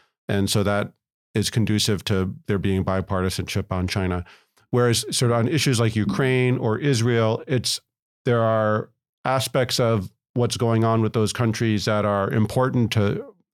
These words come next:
certain parts of the electorate, but not, not the enti-, not the entire electorate is kind of motivated in the same way. So on, on the war in Ukraine,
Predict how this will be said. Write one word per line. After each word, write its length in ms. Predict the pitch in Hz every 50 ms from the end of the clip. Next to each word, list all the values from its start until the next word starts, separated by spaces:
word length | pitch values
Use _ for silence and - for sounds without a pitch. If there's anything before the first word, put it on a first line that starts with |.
| _ -
certain 300 | - - 131 117 110 107
parts 280 | - 131 127 123 - 135
of 80 | 113
the 60 | 123
electorate, 560 | 120 113 117 120 117 117 - 127 120 117 110 -
but 240 | 113 107 104 - - - _ _ _ _ _ _ _ - 403 302 247 - 339 262
not, 360 | - 117 120 127 131 127 - - 277 - _ - 196 208 233 -
not 300 | 156 127 131 135 - 123
the 120 | 120 120
enti-, 300 | 110 104 - - 139 151
not 160 | 151 135 131 123
the 80 | 127
entire 400 | 117 110 - - 127 117 113 110
electorate 420 | 104 104 104 101 - 107 101 98 95
is 140 | 95 90
kind 180 | - - 101 95
of 80 | 92 90
motivated 560 | 98 98 101 98 92 92 90 92 87 90 82
in 140 | 90 90 90
the 80 | 90
same 300 | - - 104 92 90 90
way. 240 | 87 87 85 85 85 - - _ _ _ _
So 300 | - - 123 113 113 107 110 - _ _ _ -
on, 280 | 113 110 110 110 113 -
on 100 | 120 113
the 60 | 113 117
war 140 | 120 139
in 80 | 135 120
Ukraine, 680 | 110 107 - - - 175 165 143 120 110 107 110 104